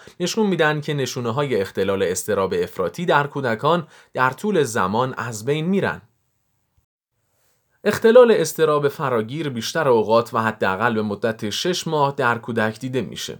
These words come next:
کنترل اون مشکل به نظر می‌رسه و با برخی از نشونه‌های فیزیکی مثل بیقراری، تحریک پذیری، اشکال در تمرکز، تنش عضلانی و مشکلات خواب همراهه. گفته می‌شه که چهار درصد از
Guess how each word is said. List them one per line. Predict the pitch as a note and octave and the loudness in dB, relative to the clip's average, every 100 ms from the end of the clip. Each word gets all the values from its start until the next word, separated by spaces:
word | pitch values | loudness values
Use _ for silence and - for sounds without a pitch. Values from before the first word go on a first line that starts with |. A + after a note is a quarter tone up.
| _ | _
کنترل | - G#3 G3 G3+ G3 | -2 -2 2 2 4
اون | F3 F#3 | 2 0
مشکل | E3 C#3+ - G3 | 0 0 2 0
به | A#2+ | 2
نظر | G#2+ F#2+ G#2 F#2+ | -2 -2 0 0
می‌رسه | F#2+ F#2 F2+ G#2 F#2 | -2 -4 -4 -4 -2
و | F#2+ F2+ | -2 -2
با | G#2 | -2
برخی | G#2+ B2+ A#2+ B2+ | 2 2 0 -2
از | A2+ G#2+ G#2+ | -2 -2 -4
نشونه‌های | G2 - G2+ G#2 A2 | -6 -6 -6 -4 -4
فیزیکی | G2 G2+ F2+ F#2+ - | -6 -10 -10 -10 -8
مثل | A#2 G#2 A#2 A2+ A2 - - - | -6 -4 0 0 0 -6 -20 -4
بیقراری، | A#2 G#2 F#2+ E2+ E2+ G#2 C3+ | -2 0 0 -2 -4 -4 -8
تحریک | C#3 A#2+ A#2+ A2+ | -4 -4 -4 -6
پذیری، | A#2 G#2+ A2+ A#2 D#3+ F3 - - - | -6 -4 -4 -4 -2 -4 -6 -20 -6
اشکال | D3+ - F3+ F3 | -4 0 2 2
در | D#3 C#3 | 2 0
تمرکز، | B2+ C#3 A#2 F#2+ F#2+ C#3 E3+ F3 E3 - _ | 0 -2 0 2 0 0 0 0 -6 -12 _
تنش | - G#2 A2 B2 | -6 -4 -2 -2
عضلانی | G2+ G2 F2 F2+ E2+ G#2+ | -2 -2 -4 -4 -4 -4
و | A#2+ | -2
مشکلات | A2 G#2 G2 - G#2+ F#3 D3+ | -2 -2 -6 -4 0 0 -2
خواب | C#3+ - A2 C3 B2+ - _ | -6 0 2 2 0 -12 _
همراهه. | C3+ B2 G#2+ C3+ A2 G2 - _ _ _ _ _ | -4 -2 2 2 2 -2 -14 _ _ _ _ _
گفته | B3+ B3+ A#3+ | 0 2 2
می‌شه | G#3+ F#3 | 2 0
که | F#3 F3+ | -2 -4
چهار | - F3 D#3 | 0 2 4
درصد | C3 A2 - B2 | 4 0 0 0
از | A2 G#2 | 2 0